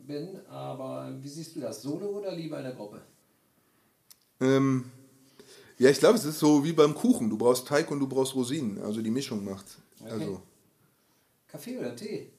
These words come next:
Speaker 2: Kaffee.
Speaker 1: Alkohol oder nicht Alkohol, Bier?
Speaker 2: Ey.
Speaker 1: Du hast mir grad einen Alkohol.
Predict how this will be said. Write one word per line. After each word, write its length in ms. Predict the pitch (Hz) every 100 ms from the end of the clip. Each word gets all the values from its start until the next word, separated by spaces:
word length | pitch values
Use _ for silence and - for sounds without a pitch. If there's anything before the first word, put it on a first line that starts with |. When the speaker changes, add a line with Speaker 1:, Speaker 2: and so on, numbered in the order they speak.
| -
Speaker 2:
Kaffee. 360 | 110 - 101 - _ _ _ _ _ _ _ _ _ _ _ _ _ _ _ _ _ _ _ _ _ _ _
Speaker 1:
Alkohol 320 | 143 139 147 143
oder 140 | 143
nicht 180 | 156 -
Alkohol, 440 | 127 123 123 120
Bier? 320 | 120 120 120 120 - _ _ _ _ _ _ _ _ _ _ _ _
Speaker 2:
Ey. 180 | - 127
Speaker 1:
Du 80 | 127
hast 100 | 143
mir 120 | 170 147
grad 220 | - 135
einen 80 | 127
Alkohol. 260 | 135 143